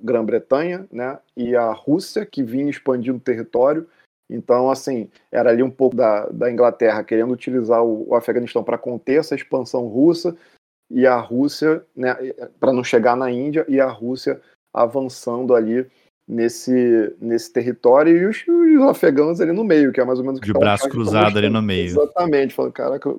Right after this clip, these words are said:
Speaker 1: onde é que eu me enfio nesse,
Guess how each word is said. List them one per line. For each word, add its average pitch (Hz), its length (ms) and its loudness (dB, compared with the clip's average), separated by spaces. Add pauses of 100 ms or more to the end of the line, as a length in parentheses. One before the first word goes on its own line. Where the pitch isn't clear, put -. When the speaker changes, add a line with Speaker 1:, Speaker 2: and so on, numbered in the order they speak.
Speaker 1:
onde 127 280 -2
é 139 60 2
que 165 100 -6
eu 156 40 2
me 156 120 -2
enfio 151 460 0 (600)
nesse, 135 840 2